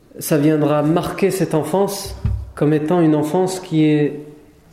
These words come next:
différente de toutes les autres enfances, puisqu'on parle quand même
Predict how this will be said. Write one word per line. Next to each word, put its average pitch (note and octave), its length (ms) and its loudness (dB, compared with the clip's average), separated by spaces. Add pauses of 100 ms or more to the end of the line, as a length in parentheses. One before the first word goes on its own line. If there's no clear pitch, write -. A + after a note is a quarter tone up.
(200)
différente D#3+ 760 -2 (880)
de C#3+ 80 0
toutes F#3+ 320 -2
les D#3 260 2
autres D#3 320 0
enfances, - 560 -2 (760)
puisqu'on D#3+ 580 0
parle D#3+ 320 0
quand D3+ 160 0
même D#3 380 2